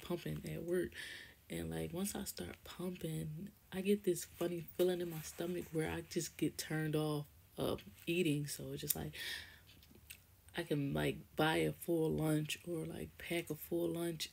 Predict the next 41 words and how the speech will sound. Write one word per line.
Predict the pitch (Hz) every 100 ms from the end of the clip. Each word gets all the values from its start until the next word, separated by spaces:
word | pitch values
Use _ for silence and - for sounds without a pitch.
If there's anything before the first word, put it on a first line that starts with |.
| -
and, | 165 160
like, | 156 156 160 -
only | 185 175 170
eat | 175 175 165 - - - - - - - - - - - -
not | 196
even | 220 165
half | 151 - 175 180 170
of | -
my | 147 147
lunch | 151 151 - -
because, | 165 - 151
like, | 151 139 - - -
I | 196
don't | 202 190
know. | 202 214 180 165 - - - - - - - - - -
It | 170
just, | 185 156 -
like, | 160 160
I | 190
get | 180 175
this | 165 151
nasty | 170 185 180 175
taste | - 175 165
in | 165
my | 156
mouth | 156 160 160 151
when | 165 160
I | 156
start | - 165 -
pumping. | 165 156 151 151 - -
I |
don't | 185 196
know | 175
if | 156
that's | 160 147
just | 156 151
me | 160 165 165
or | 156
is | 151 143
it, | 151 - - - - - - - -
like, | 170 160 165